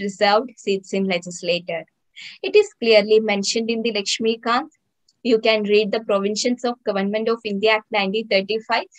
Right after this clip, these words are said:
which is a very important act. In the mains also, you might have seen U P S C had asked once or twice regarding the Government of India Act nineteen thirty-five.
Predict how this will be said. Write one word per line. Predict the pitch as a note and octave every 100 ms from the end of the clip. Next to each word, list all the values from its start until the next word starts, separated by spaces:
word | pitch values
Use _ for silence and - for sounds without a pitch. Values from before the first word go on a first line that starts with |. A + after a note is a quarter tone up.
| -
which | - -
is | G#4
a | G#4+
very | B3+ E4
important | F#4 - A3 G#3 G#3+ G3
act. | E3+ F3 -
In | G#3+
the | G#3+
mains | G#3 A3 C4 F#4+
also, | D4 C4 B3+
you | C4 A#3
might | A3+ A3+ A#3 B3
have | A#3 A#3+
seen | - A#3+ A3 A#3+ - - -
U | A#3+
P | B3
S | C#4
C | D4+
had | D#4 C4+ C4 - -
asked | A3+ C4+ - -
once | G#3+ G#3+ A#3+ - C#4+
or | D#4 -
twice | A3+ G#3 A#3 -
regarding | C4 G#3+ G#3 G3 G3 G#3
the | G#3+ D#4 - - _ G3+
Government | C4 C4+ C#4 D4+ C#4
of | D4+ D#4+ -
India | G#3+ G3+ G#3 A#3+ - -
Act | A#3+ _
nineteen | G#3 G3 F#3+ A3 A3
thirty-five. | G3 F#3+ F#3+ F#3+ F3+ F3